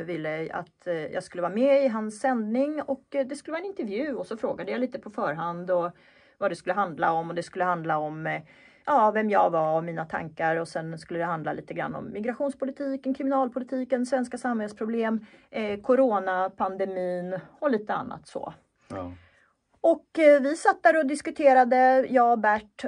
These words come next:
Speaker 1: och, eh, ja, han, eh, vi tyckte ju kanske inte riktigt lika <laughs> om allt. Och framförallt så tyckte vi inte lika om det här med, eh, vaccineringen, coronan och, eh,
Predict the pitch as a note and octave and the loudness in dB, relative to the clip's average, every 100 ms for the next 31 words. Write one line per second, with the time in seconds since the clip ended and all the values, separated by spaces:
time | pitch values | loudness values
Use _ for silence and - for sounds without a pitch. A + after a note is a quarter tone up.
0 | - A3+ - - A#3 G#3+ A3 A3 - - | -2 -2 -4 -2 2 4 2 0 -2 2
1 | C#4 A3+ B3 B3+ B3 C4 C4+ C4 C4 B3+ | 4 6 4 2 2 4 4 6 4 2
2 | A3+ C4+ D4+ - D4 D#4+ D4+ C4+ C4+ A3 | -2 -6 -8 -8 -4 -4 -2 -2 -2 -4
3 | A3 G3+ G3+ - A#3+ B3 F#3 - F#4+ D#4 | -4 -8 -10 -6 -4 -2 -6 -2 0 0
4 | - - - C4+ - D4 D#4 C3+ - C#3 | -6 -8 -6 -4 -2 -2 -4 -8 -10 -10
5 | A#2 - A#3 F3 D#3+ G#3 G#3+ - - - | -2 0 4 4 2 0 -6 -20 -20 -20
6 | - C4+ D#4 C#4 D4+ D4 D4+ D#4+ D4 B3+ | -4 -2 2 2 2 0 -2 -6 -2 -2
7 | A#3+ A3 A3 G#3+ F#3+ G3 E3+ F#3+ F3+ F3+ | 0 -2 -2 -2 -2 0 2 0 -2 -4
8 | F3+ E3+ D#3+ E3 D#3+ D#3+ D#3+ D#3+ - F3+ | -4 -2 -2 -4 -8 -6 -8 -6 -8 -4
9 | E3 D#3 D#3 D#3 E3 F#3+ - A3 G#3+ A#3 | -2 -2 -2 -4 -4 -4 -4 -4 -2 0
10 | B3+ C4+ C4+ C4+ C4+ C4+ C4+ C4 B3+ A#3 | 2 2 4 4 4 4 0 -2 -2 0
11 | A3+ F#3+ F#3+ F#3+ F#3+ G3 G3+ G3 F#3+ _ | 0 -2 -2 -2 -2 -4 -6 -6 -6 _
12 | G#3 F#3 | 0 2